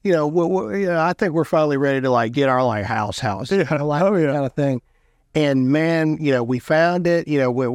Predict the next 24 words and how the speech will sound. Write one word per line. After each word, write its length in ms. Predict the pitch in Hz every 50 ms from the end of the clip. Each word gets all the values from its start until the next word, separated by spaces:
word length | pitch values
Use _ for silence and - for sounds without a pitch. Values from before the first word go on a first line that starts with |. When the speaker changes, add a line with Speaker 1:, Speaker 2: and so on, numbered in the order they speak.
| 135 135
Speaker 1:
were 100 | 131 127
like, 220 | 117 95 98 -
"Oh 200 | 127 131 135 135
yeah, 240 | 135 127 127 120 117
this 280 | 113 131 147 135 - -
is, 160 | 123 113 110 -
this 240 | 151 160 147 -
is 160 | - 107 - 131
it. 220 | 113 - 113 120
Like, 240 | 123 117 107 - 107 -
this 220 | 156 156 143 -
is 140 | 143 127 131
a 80 | 131
house 340 | 113 120 135 131 127 123 -
Speaker 2:
Oh, 120 | 151 139 131
Speaker 1:
that," 120 | 120 - -
Speaker 2:
yeah. 60 | - - _ _ _ _ _ _ _ _ _ -
Speaker 1:
as 220 | 165 156 143 - -
catty 480 | - - - 175 170 185 190 214 226
as 140 | 202 151 -
it 100 | 160 139
is 200 | 156 156 143 127
to 80 | 139 120
say, 500 | - - 143 135 135 143 156 170 185